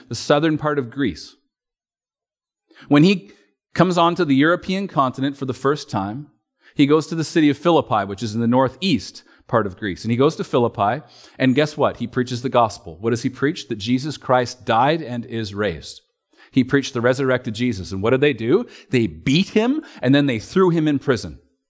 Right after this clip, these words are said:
Then once they realized he was a Roman citizen, they kind of awkwardly let him out of jail and said, "Oops, sorry about that. Probably should have given you a trial first." And they let him go.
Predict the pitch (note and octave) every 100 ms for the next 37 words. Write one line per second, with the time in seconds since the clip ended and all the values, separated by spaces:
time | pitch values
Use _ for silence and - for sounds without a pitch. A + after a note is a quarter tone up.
0 | _ _ _ _ _ _ _ _ _ _
1 | _ _ _ _ _ - C3+ C#3+ C3+ C3+
2 | B2 C3 B2 A2+ B2+ A2+ A2 A2+ G#2+ G2
3 | D3+ A2+ A2 G#2+ G2 G#2+ G2 G#2 G#2+ A2+
4 | G2 G#2 G2+ G2+ F#2+ A2+ A#2 F#2+ F2+ F#2+
5 | G2+ F#2 F#2+ F2 B2 B2 - A2 G2 F#2+
6 | F#2+ A2 - _ _ - G#2+ F#2+ - G2+
7 | F2+ G2 F#2+ F2 - A2+ G#2 - - B1
8 | - _ _ _ _ _ _ _ _ _
9 | _ _ _ _ _ - B2 A#2 A2+ A2
10 | C3+ B2 E2